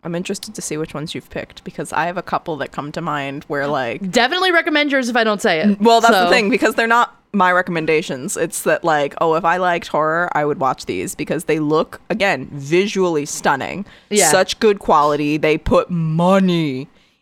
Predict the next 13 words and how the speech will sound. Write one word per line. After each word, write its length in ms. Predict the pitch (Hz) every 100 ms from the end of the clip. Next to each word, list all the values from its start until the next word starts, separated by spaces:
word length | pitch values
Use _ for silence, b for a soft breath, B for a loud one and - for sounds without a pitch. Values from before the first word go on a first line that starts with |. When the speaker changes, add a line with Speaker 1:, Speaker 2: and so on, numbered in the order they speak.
| -
Speaker 1:
into 300 | 185 170 175
these 280 | 147 147 143
movies. 540 | 143 127 107 85 - - B B -
Speaker 2:
Yeah. 140 | 185 151 143
Speaker 1:
But 60 | - _ _ _ _ _
of 280 | 180 175 220
the 100 | 185
three 280 | 185 190 170
that 100 | 160
I'm 160 | 156 160
thinking 360 | 165 156 165
of, 380 | 170 175 180 - _ _ _ _ _ _ _ _ _
I 680 | 170 160 156 151 151 151 151